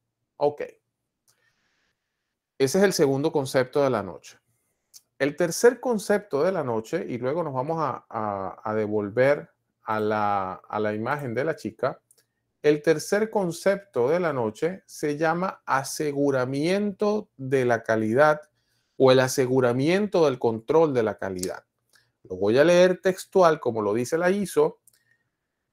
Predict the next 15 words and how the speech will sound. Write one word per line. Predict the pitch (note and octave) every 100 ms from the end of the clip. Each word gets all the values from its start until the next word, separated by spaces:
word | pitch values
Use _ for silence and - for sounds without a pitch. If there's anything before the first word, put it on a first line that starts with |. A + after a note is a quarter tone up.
| -
y | E3
luego | D#3 F3
lo | E3+
vamos | C#3+ D#3+
a |
analizar | E3 C#3+ B2 B2+ A#2+
de | C3+
otra | C#3+ C3+
manera. | A2 F#2 C#2+ - _ _ _ _ _ _ _ _ _ _ -
Ese | B2 -
aseguramiento | F3 F#3+ E3 C#3 C#3 C#3 F3
de | F3
la | F3
calidad | F3 F3+ E3 D#3 -
es | B2+ B2+ B2